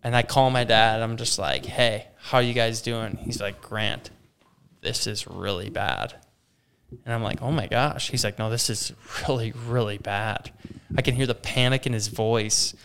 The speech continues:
and I can hear him like he's, he's doing something. He's, like, running. Like, he's, like, he's not, and he's, like, then all of a sudden I hear him banging on stuff, and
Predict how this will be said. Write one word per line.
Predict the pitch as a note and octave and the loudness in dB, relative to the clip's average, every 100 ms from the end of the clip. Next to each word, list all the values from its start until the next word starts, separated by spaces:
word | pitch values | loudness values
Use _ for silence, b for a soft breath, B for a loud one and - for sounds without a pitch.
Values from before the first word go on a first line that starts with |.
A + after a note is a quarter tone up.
| B _ | B _
and | B2 | -2
I | |
can | B2 A#2 | 0 0
hear | D3 E3+ | 2 4
him | D#3+ | 4
like | B2+ | 0
he's, | B2 - - | -2 -4 -6
he's | - C3 A#2 | -2 -2 0
doing | B2+ C3 C3+ | 0 2 2
something. | A2+ A2+ G#2+ - G#2+ | 2 0 -4 -8 -6
He's, | B2 A#2+ | -2 0
like, | A#2+ - | 0 -2
running. | A2 A2+ A#2+ G2+ A2+ - - _ | -2 0 2 -2 -4 -12 -18 _
Like, | A2 | -12
he's, | - A#2 - | -6 -2 0
like, | G#2 - | -2 -4
he's | A2+ B2 | -4 0
not, | A#2+ A#2+ - - - | 2 2 -2 -8 -6
and | C3 | -2
he's, | B2+ B2+ | 2 2
like, | A2+ G#2 - B B - C3+ | 2 0 -4 B B -8 2
then | C#3+ | 6
all | C#3+ | 6
of | |
a | C#3 | 4
sudden | D3 | 2
I | A#2+ | 2
hear | B2+ | 2
him | B2+ A2 | 0 2
banging | A2 A#2 C3+ B2 | 4 6 4 4
on | G#2+ G#2 | 0 -4
stuff, | - F#2 A#2 | -4 -4 -6
and | - | -14